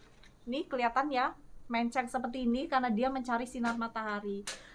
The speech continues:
Nah, apabila teman-teman letakkan di tempat yang, eh, pas sinar mataharinya dari atas, dia akan tegak lurus seperti ini ya, sama seperti yang ini.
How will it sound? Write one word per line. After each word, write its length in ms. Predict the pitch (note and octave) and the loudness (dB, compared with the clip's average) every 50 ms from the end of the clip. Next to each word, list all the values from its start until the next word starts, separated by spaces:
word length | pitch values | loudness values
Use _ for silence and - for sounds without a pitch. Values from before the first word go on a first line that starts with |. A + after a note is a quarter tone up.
| - - - - | -20 -18 -10 -6
Nah, 160 | G#3+ G#3 G#3+ G#3 | -4 -4 -2 0
apabila 380 | A3+ A3 G#3 G#3+ A#3 B3 C4 C4 | 2 2 2 4 4 4 4 2
teman-teman 480 | C4+ B3 B3 A#3+ B3+ A#3+ B3+ C4 C4 | 2 -2 0 -2 0 0 0 0 0
letakkan 400 | B3+ C4 - A3 - - B3+ C4+ | -2 -2 -2 -2 0 0 -2 0
di 160 | B3+ A3 A#3 A3+ | 0 -2 -2 -4
tempat 380 | - A3+ A3 - F#3+ F#3+ - - | -6 -8 -4 -4 -4 -4 -4 -2
yang, 260 | A#3+ A3+ A3 G#3+ G#3+ G#3+ G#3+ G#3+ G#3+ G#3+ G#3+ G#3+ A3 A3+ - - - - - - - - - - - - | 0 0 0 0 -2 -4 -6 -6 -8 -8 -8 -8 -8 -8 -8 -10 -12 -14 -14 -14 -14 -10 -10 -8 -6 -4
eh, 720 | G3+ G2+ G3 G3 G3 G3 F#3+ F#3+ G3 G3 G3 G3+ G3 G3 F#3+ - - - - - - - | -2 0 0 2 0 0 0 0 -2 -2 -2 -2 -4 -4 -6 -8 -14 -20 -20 -20 -6 2
pas 240 | - A3+ A#3+ C#4 | 4 4 4 4
sinar 380 | - - - A#3 A3+ A3 G#3 G#3+ | 0 -2 -6 -2 0 0 0 0
mataharinya 460 | A3 A3 - G#3+ G#3+ G#3 G#3+ A3+ B3 A3 | -2 0 0 0 -2 0 -2 0 0 2
dari 240 | A3 G#3+ G#3 G#3 - | 2 2 2 0 -2
atas, 560 | - G#3 G#3+ - - G3+ G#3 D4 - - - - - - - - - | -2 -4 -4 0 2 2 2 2 0 -6 -14 -16 -18 -18 -18 -14 -6
dia 240 | - G3+ C4 C#4 C#4 | 2 6 6 6 8
akan 320 | C4+ C4 A#3+ B3 A3+ G#3 - - - - - - - - - - - - | 8 6 6 6 4 2 0 -10 -18 -20 -20 -20 -20 -20 -20 -20 -2 0
tegak 320 | C4 A#3+ G#3 A3+ A3 A3 | 0 4 6 6 4 4
lurus 320 | - A3+ A3+ A3 A#3 A#3 - | 4 2 4 4 2 0 -2
seperti 400 | - - G#3+ G#3 G#3 G3 F#3 G3+ | -8 -8 -8 -8 -8 -8 -8 -8
ini 160 | F#3+ F#3 - | -10 -10 -12
ya, 80 | - G#3+ G3+ | -12 -12 -12
sama 400 | - - F#3 F#3+ G#3 A#3 B3 B3 | -8 -6 -4 -4 -2 -4 -4 -6
seperti 480 | - A#3+ - - G#3 - - A#3 A#3 A3 | -8 -14 -14 -14 -16 -8 -6 -4 -2 -2
yang 160 | A3 A#3 B3+ - - - - - - - - | -2 -4 -6 -8 -12 -14 -14 -16 -18 -18 -12
ini. 240 | A#3 G3+ G3 G3 | -10 -10 -10 -10